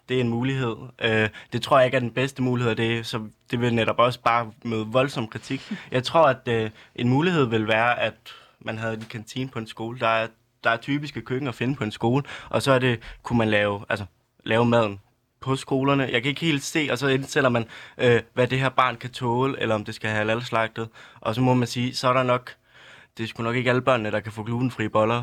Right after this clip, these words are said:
men der, der, der vil, der, der vil altid være, lige meget hvad du tager, vil der altid være noget at kunne kritisere ved det. Øh, og jeg,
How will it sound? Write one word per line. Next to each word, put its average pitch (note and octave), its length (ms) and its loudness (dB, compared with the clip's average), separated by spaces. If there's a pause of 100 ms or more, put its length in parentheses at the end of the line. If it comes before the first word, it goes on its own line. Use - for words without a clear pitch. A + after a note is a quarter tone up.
men A2 300 -4 (880)
der, C#3+ 80 4 (420)
der, C#3 160 4 (120)
der D#3+ 120 6
vil, C#3+ 120 2
der, D3 120 0
der C#3+ 300 -2
vil D3+ 80 2
altid E3 360 2
være, B2+ 220 4
lige D3 160 -2
meget C#3 300 2
hvad C3 220 2
du D3+ 100 -4
tager, A#2+ 280 2
vil B2 100 -4
der B2 60 2
altid C3 320 -2
være A#2 180 2
noget A#2 380 0
at - 60 -8
kunne A#2 140 -8
kritisere A2+ 560 -2
ved A2 100 0
det. A#2+ 120 -6 (480)
Øh, A2+ 360 4 (340)
og - 160 0
jeg, A2+ 80 2